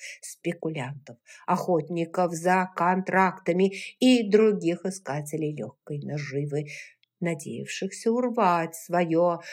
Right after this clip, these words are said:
в безудержные оргии расточительства. Причём кое-кому из них действительно удавалось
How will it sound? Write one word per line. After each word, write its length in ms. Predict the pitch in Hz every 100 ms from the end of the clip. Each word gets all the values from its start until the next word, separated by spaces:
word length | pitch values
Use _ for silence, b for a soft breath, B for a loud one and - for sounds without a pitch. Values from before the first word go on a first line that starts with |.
| B
в 120 | 170 170
безудержные 1120 | 156 147 156 170 247 208 202 208 202 196 208
оргии 480 | 165 160 156 165 156
расточительства. 960 | 143 - 139 143 127 - - - 175
Причём 420 | 180 190 220 202 202 B -
кое-кому 600 | - 165 165 175 208 349
из 180 | - 143
них 260 | 131 127 - B -
действительно 1000 | 190 220 - - 156 160 165 - 269 247
удавалось 580 | 147 139 139 139 147